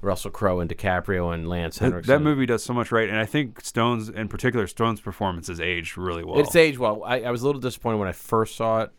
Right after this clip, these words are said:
Speaker 1: I was overhyped, though.
Speaker 2: But just the movie is so, I just think it's so well done, and Hackman gives, like, an all-time performance
Speaker 1: Yeah.
Speaker 2: in that, even though apparently he was, like, so hard to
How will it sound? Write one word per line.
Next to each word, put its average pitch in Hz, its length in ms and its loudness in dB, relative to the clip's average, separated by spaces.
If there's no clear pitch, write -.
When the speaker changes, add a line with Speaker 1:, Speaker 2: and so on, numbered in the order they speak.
Speaker 1:
I 92 80 -4
was 95 140 -2
overhyped, 78 520 -4
though. - 240 -12
Speaker 2:
But 120 220 4
just 139 260 -2
the 127 80 0
movie 139 380 2
is 110 100 -2
so, 104 560 0
I 107 120 0
just 123 200 -2
think 113 160 0
it's 107 140 -2
so 110 220 4
well 101 380 2
done, 90 840 -4
and 98 280 -2
Hackman 123 460 0
gives, 98 220 -2
like, 92 120 -4
an 87 80 -6
all-time 87 520 -4
performance 85 480 -4
Speaker 1:
Yeah. - 20 -6
Speaker 2:
in 90 80 -6
that, 87 140 -2
even 95 200 0
though 92 120 0
apparently 85 420 -4
he 87 120 -8
was, 82 220 -6
like, 80 280 -6
so - 260 -2
hard 82 220 0
to - 80 -4